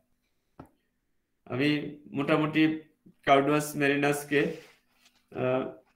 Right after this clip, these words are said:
বিভিন্ন আঙ্গিকে একটু দেখানোর চেষ্টা করলাম। এর, এর chemical নিয়ে একটু কথা বললাম, কেমিক্যালগুলোর কাজ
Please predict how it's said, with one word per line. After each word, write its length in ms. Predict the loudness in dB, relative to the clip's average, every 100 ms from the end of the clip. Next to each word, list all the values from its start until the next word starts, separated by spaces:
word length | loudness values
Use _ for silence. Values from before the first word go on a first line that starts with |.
| -2
বিভিন্ন 240 | 0 2 2
আঙ্গিকে 420 | 4 2 0 2 4 2
একটু 200 | 0 0 2
দেখানোর 420 | 2 0 0 0 0
চেষ্টা 240 | -2 0 0
করলাম। 280 | 2 2 2 0 -6 _ _ _ _ _ -20 _ -4
এর, 240 | 2 2 2 -8 _ _ -4
এর 80 | -2 6
chemical 440 | 6 8 6 4 6
নিয়ে 260 | 6 6 6 2 -6 _ _ -8
একটু 140 | -2 4
কথা 180 | 4 4
বললাম, 340 | 2 4 4 2 -2 _
কেমিক্যালগুলোর 680 | -2 0 0 0 2 2 2 6
কাজ 260 | 8 8